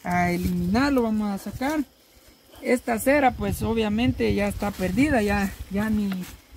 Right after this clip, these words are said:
ni coserla se puede. Vean, ya no sirve, está tostado todo. Entonces estos marcos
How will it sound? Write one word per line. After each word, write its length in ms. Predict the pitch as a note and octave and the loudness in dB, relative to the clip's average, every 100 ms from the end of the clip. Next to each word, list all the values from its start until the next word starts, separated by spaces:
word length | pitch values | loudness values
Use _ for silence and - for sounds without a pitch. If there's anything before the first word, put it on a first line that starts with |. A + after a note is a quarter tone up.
| - | -10
ni 120 | G3 | -8
coserla 640 | G3+ - G3+ - C4 C4 G#3+ | -6 -8 -8 -2 2 2 0
se 160 | - | -4
puede. 400 | G3 C4 D#4+ F4 B3+ - - - - - | 2 4 4 2 -2 -4 -20 -20 -20 -2
Vean, 340 | B3 D#4+ D4 G#3+ - - - - - - - - - - - - - | 0 2 0 -4 -10 -18 -20 -20 -18 -18 -18 -20 -16 -14 -12 -12 -4
ya 180 | F#3+ G#3 | 0 2
no 140 | A3+ | 2
sirve, 380 | G#3 C4 C#4+ A#3 | 2 0 0 0
está 480 | F#3 - G#3 F#3+ F3 - - | 0 0 0 0 -2 -2 -4
tostado 520 | F3 F3 - C4 C4 A3 | -2 -2 0 2 2 0
todo. 300 | C4 C#4+ C4 - - - - - - | 0 -2 -2 -6 -8 -8 -8 -4 -2
Entonces 640 | F3+ A#3 A#3+ C4 B3 - - | 2 2 2 0 -2 -8 -4
estos 540 | C#4+ F#3+ G3 B3 B3 | 0 0 0 -2 0
marcos 560 | A3+ A3 A3+ A#3 C#4 | 0 2 0 -2 -6